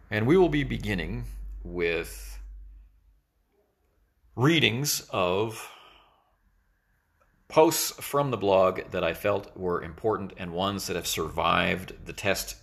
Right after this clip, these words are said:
of time. They're still a part of things that I end up discussing with players,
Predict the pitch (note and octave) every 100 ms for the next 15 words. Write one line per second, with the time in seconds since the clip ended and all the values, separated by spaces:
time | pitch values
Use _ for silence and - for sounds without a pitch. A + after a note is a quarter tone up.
0 | - - - - G2 E2 C#2+ C2+ D2+ D2+
1 | - - A2 A2+ A2 G#2 - - - -
2 | - _ - - - - C#3 C3+ - F#2
3 | E2+ E2 F#2+ - - G2+ G2 - F2+ F2
4 | G#2+ A2+ G#2+ - F#2 - F#2 - F2 D#2
5 | D2+ - G#2+ A2+ A#2 A2+